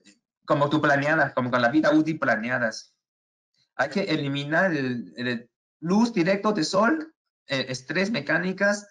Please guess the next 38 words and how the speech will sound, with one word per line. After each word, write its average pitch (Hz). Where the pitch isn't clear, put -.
eh, 120
tem-, 135
lugares 170
con 180
alta 160
temperatura 139
y, 127
y, 117
y -
lugares 139
mojados. 127
¿Por 127
qué? 175
Un 240
cable, 233
más 202
o 220
menos 226
los 151
polímeros, 226
los 156
plásticos 196
de 165
cable, 202
o 139
lo, 131
de, 123
tienen 175
más 202
o 196
menos 202
treinta, 165
treinta 160
y -
cinco 175
años, 220
vida 185
útil, 226